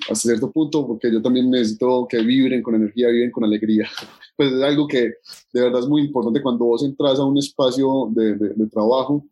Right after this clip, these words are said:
de labor y sentís que todos están vibrando con alegría, es,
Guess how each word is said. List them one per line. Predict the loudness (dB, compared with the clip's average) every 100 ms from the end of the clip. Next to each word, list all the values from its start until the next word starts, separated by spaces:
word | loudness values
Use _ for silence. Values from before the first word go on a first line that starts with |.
| _ _ _
de | -2
labor | 2 2 0
y | 0
sentís | 0 0 0
que | 0
todos | 0 0
están | 0 0
vibrando | 2 0 0
con | 0
alegría, | 0 0 0 2 0 -2 -6
es, | -8 -6 -8